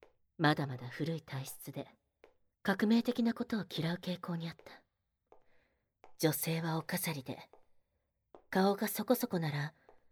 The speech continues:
受付嬢か、秘書。社内の有望株か、取引先と結婚して、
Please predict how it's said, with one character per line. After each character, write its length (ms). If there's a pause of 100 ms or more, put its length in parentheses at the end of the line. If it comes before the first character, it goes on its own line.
(220)
受 260
付 260
嬢 220
か、 260 (480)
秘 160
書。 220 (1400)
社 220
内 180
の 120
有 240
望 220
株 200
か、 300 (760)
取 200
引 60 (140)
先 240
と 100
結 260
婚 180
し 100
て、 220